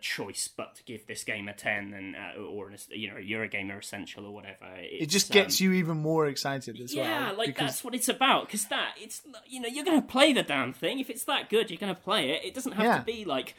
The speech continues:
Speaker 1: "Ooh, noodly, oodly, oodly." I just want it to be like a blast of excitement, uh, you know, and it, it's very rare you get the chance to write, you know, I haven't had a chance to write that kind of thing, uh,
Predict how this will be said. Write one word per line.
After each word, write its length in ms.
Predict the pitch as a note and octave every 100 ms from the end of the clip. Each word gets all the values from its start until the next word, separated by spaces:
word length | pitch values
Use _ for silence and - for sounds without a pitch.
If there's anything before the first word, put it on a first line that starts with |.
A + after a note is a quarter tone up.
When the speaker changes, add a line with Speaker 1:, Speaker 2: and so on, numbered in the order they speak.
| -
Speaker 1:
"Ooh, 400 | C#4+ F#4 F#4+ F4+
noodly, 520 | D#4+ C#4+ E4 D#4+ D#4+ D#4
oodly, 280 | D#4 C#4 C#4+
oodly." 320 | D4+ A3 D3+
I 100 | F3+
just 300 | F#3 G3+ -
want 140 | F3
it 80 | C3+
to 100 | -
be 280 | C3+ D#3 C3+
like 280 | B2+ B2+ -
a 280 | B2 A#2+ - - - _
blast 480 | - B2 C3+ B2+ -
of 60 | G#2
excitement, 720 | G2 - A#2 A#2 D2 D#2+ -
uh, 500 | A#2+ A2+ G#2+ G#2+ G#2+ - -
you 140 | - B2
know, 180 | A2 A2+
and 160 | A2+ - A#2+
it, 160 | B2 -
it's 220 | D#2+ -
very 220 | D3 A#2+
rare 300 | A#2+ C3+ B2
you 120 | G#2+
get 140 | G#2+ -
the 40 |
chance 320 | - A#2 -
to 80 | -
write, 220 | A#2+ A2
you 80 | A2+
know, 120 | G2+
I 80 | G2+
haven't 220 | A#2 F#2+
had 180 | - G#2
a 40 | G2+
chance 340 | G#2+ E2+ -
to 60 | A2+
write 260 | G#2+ E2+ - _ -
that 220 | G#2+ -
kind 180 | - G2
of 80 | F2+
thing, 360 | - F#2+ E2 - _ _ -
uh, 300 | F#2+ F#2+ G#2+